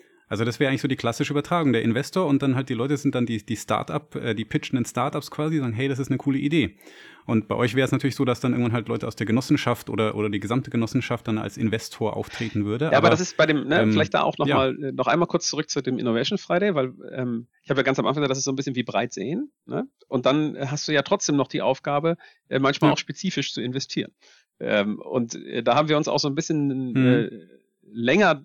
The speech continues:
Speaker 2: äh, längere und viele Versuche gemacht, wie sieht denn dieser Übergang auch dann aus? Ja, also, äh, wir sagen bei uns, diese fünf Tage, damit ist noch lange nicht vorbei. Also wenn jetzt irgendjemand der Meinung ist, er, er will da irgendwie mehr investieren, erstens, ähm, liebe Kollegen, weghören, das merkt wahrscheinlich keiner, ihr könnt's einfach so machen.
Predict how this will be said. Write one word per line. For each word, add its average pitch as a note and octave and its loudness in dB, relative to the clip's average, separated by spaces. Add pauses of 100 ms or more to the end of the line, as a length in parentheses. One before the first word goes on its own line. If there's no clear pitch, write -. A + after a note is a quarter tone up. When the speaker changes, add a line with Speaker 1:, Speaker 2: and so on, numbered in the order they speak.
Speaker 2:
äh, B2 -10 (300)
längere D3 0
und B2+ -4
viele E3 0
Versuche D#3+ -2
gemacht, D3 -2
wie C#3 -4
sieht D3 -4
denn C#3+ -2
dieser B2 0
Übergang A#2 -2
auch - -8
dann F#2 -8
aus? - -8 (160)
Ja, B2 -6
also, A2 -6 (180)
äh, G2 -6
wir A2+ 0
sagen C#3 0
bei C#3 2
uns, D3+ -2 (360)
diese A#2 -4
fünf D3+ -2
Tage, C#3 2
damit B2 0
ist A2+ -6
noch A#2+ -2
lange A#2 2
nicht A2+ -4
vorbei. E2+ -6 (420)
Also G2+ -4
wenn C#3 4
jetzt C3+ -2
irgendjemand B2 -2
der A2 0
Meinung A#2 2
ist, - -4
er, A2 -6
er G2 -6
will B2+ 0
da B2 0
irgendwie G#2+ -2
mehr A2 4
investieren, D3 -2
erstens, C3 -2
ähm, A2 -2 (460)
liebe A#2 -4
Kollegen, A#2 2
weghören, D#3 2
das B2+ -4
merkt B2+ 0
wahrscheinlich C3+ -2
keiner, C3 0
ihr A#2 0
könnt's C3 -4
einfach - -6
so A#2+ -2
machen. E3 0